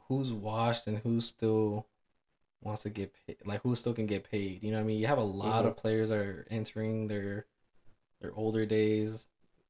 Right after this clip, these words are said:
Speaker 2: Like,
Speaker 1: Like,
Speaker 2: past their prime.
Speaker 1: yeah,
Speaker 2: Yeah.
Speaker 1: 'cause I think I saw a post as well that in the draft where Paul George got drafted, him and Gordon Hayward are the only players left. Now, it
Speaker 2: Yeah.
Speaker 1: wasn't a stacked draft. It's not like it was a fuck-, it wasn't a crazy draft.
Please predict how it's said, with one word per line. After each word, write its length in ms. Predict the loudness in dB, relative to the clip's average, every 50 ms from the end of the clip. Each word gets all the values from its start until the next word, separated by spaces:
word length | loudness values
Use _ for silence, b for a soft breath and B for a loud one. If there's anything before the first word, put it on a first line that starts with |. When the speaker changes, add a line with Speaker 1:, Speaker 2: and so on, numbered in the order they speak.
| _
Speaker 2:
Like, 120 | -8 -8 -8
Speaker 1:
Like, 80 | -6
Speaker 2:
past 300 | -4 -4 -4 -4 -4 -2 -2
their 100 | -2 -2
prime. 320 | -2 -4 -4 -2 -2 0
Speaker 1:
yeah, 420 | 0 0 0 0 0 0 0 0 0
Speaker 2:
Yeah. 40 | 0
Speaker 1:
'cause 180 | -2 -2 0
I 60 | 0 0
think 200 | 0 0 2 2
I 40 | 2
saw 260 | 2 4 2 2 2
a 40 | 2
post 320 | 0 0 2 2 2 0
as 120 | -2 -4 -2
well 260 | -2 -2 0 0 0
that 240 | 0 -2 -4 -4 -8 _ _ -6
in 120 | -4 -2
the 120 | -2 -2
draft 400 | -2 0 0 2 4 4 2 0
where 100 | -2 -6
Paul 240 | -4 -2 0 0 0
George 300 | 0 0 2 2 2 4
got 180 | 4 4 4 4
drafted, 560 | 4 4 4 4 2 0 -2 -2 -2 -4 -6 _ _
him 140 | 0 2 4
and 80 | 4 4
Gordon 260 | 6 4 4 4 4
Hayward 300 | 2 2 2 2 2 0
are 40 | -2
the 100 | -2 -4 -2
only 220 | -2 0 -2 -2
players 340 | -2 -2 -2 -2 -2 -2 -4
left. 280 | -4 -4 -6 -6 -8 -14 _ _ _ _ _ _ _ _ _ -16 -4 2
Now, 100 | 4 6
it 40 | 6
Speaker 2:
Yeah. 120 | 6 8
Speaker 1:
wasn't 300 | 10 10 10 10 8 4
a 20 |
stacked 480 | 2 2 4 6 8 8 8 8 6 2
draft. 460 | 0 2 4 6 6 6 4 2 2
It's 160 | -2 -4 -2
not 280 | 0 0 2 2 0 0
like 160 | -2 -6 -4
it 40 | -4
was 120 | -4 -4
a 60 | -4 -6
fuck-, 280 | -4 -4 -4 -4 -4 -4
it 80 | -2
wasn't 200 | 0 0 2 0
a 60 | 0
crazy 320 | 0 0 0 2 2 0 -2
draft. 440 | 0 0 2 4 4 4 4 2 0